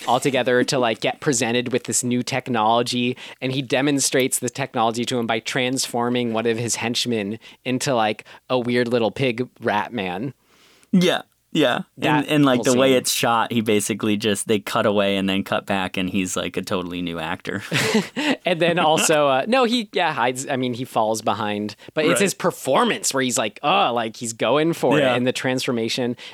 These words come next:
Speaker 1: and also shout out to really long, like, moment of someone gets set on fire at the beginning. Ray Wise's
Speaker 2: Oh my
Speaker 1: character
Speaker 2: God,
Speaker 1: gets
Speaker 2: right?
Speaker 1: set on fire and, like, has this long death run out to the swamp.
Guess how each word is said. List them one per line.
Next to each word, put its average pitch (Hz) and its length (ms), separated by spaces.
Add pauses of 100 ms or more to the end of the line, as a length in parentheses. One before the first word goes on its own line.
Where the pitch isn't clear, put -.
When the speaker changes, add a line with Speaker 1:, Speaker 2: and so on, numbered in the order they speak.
Speaker 1:
and 139 120
also 135 360
shout 127 260
out 123 260
to 120 360 (260)
really 147 400
long, 131 480
like, 113 300 (220)
moment 120 500
of 107 180
someone 113 440
gets 107 260
set 113 220
on 110 180
fire 107 380
at 104 120
the 104 80
beginning. 95 380
Ray 104 160
Wise's 101 400
Speaker 2:
Oh 123 40
my 107 100
Speaker 1:
character 98 200
Speaker 2:
God, 85 180
Speaker 1:
gets 104 100
Speaker 2:
right? 87 100
Speaker 1:
set 110 220
on 113 180
fire 101 600
and, 107 200
like, 101 220 (180)
has 107 240
this 110 280
long 117 600
death 113 280
run 98 340
out 104 220
to 117 80
the 110 100
swamp. 104 560